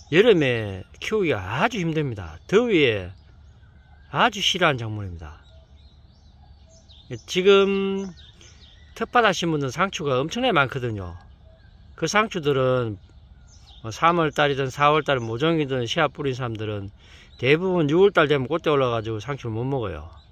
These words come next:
그러면 칠월 달, 팔월 때 되면 상추를 못 먹죠. 그럼 칠월 달, 팔월 달에 금상추를 먹으려 같으면은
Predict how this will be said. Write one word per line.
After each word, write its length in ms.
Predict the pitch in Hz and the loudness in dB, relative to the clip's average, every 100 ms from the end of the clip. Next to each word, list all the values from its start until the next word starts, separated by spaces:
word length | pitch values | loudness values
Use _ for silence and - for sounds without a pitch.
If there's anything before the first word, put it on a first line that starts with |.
| - - - - - - - - | -20 -20 -20 -20 -20 -20 -20 -18
그러면 280 | - 143 131 | -4 -2 -2
칠월 320 | - 202 202 | -4 0 0
달, 160 | 185 143 | 2 0
팔월 240 | 156 151 | 2 -2
때 140 | 143 127 | -2 -6
되면 220 | 120 107 | -6 -8
상추를 380 | 117 139 - 101 | -8 -8 -8 -8
못 140 | 110 | -8
먹죠. 360 | 120 110 87 85 - - - - - - - - - - - | -8 -10 -14 -14 -18 -20 -20 -20 -20 -20 -20 -20 -20 -20 -20
그럼 100 | - | -14
칠월 380 | 127 170 220 220 | -8 -2 2 2
달, 160 | 214 185 | 2 0
팔월 300 | 143 185 185 | 0 -2 0
달에 340 | 175 165 160 151 - - - - - | 0 0 -2 -6 -18 -20 -20 -20 -6
금상추를 540 | 131 127 202 190 156 | -4 0 0 0 0
먹으려 340 | 147 180 151 123 | 4 6 4 2
같으면은 840 | 107 151 135 113 110 104 95 | -2 -4 -2 -2 -4 -6 -8